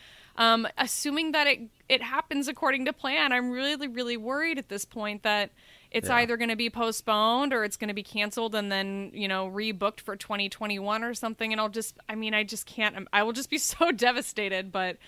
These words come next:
Speaker 1: I, uh, at the same time, I mean, I get it, but yeah, it, as, as long as it's happening, I'm, I'm very much looking forward to, to Celebration Anaheim 'cause, yeah, Alice and I have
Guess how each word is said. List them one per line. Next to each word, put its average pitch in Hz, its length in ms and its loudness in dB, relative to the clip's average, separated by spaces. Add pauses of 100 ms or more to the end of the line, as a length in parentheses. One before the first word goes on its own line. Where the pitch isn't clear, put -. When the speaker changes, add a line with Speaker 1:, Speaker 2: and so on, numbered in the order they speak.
(400)
Speaker 1:
I, 202 260 6
uh, 190 360 8
at 226 140 6
the 233 80 -6
same 269 240 -2
time, 233 180 2
I 208 60 2
mean, 208 120 4
I 196 100 6
get 208 280 4
it, 190 260 2
but 180 240 2 (180)
yeah, 170 440 4
it, - 220 2
as, 233 340 -2
as 226 160 0
long 294 300 2
as 294 120 -4
it's 311 160 -6
happening, 233 540 4
I'm, 226 320 2
I'm 220 200 0
very 247 280 2
much 220 220 -2
looking 202 240 -8
forward 185 340 -4
to, 175 400 -6
to 208 100 -10
Celebration 180 600 -4
Anaheim 170 480 0
'cause, 175 320 -12
yeah, 165 220 4
Alice 185 280 2
and 190 80 -2
I 180 60 2
have 175 320 -2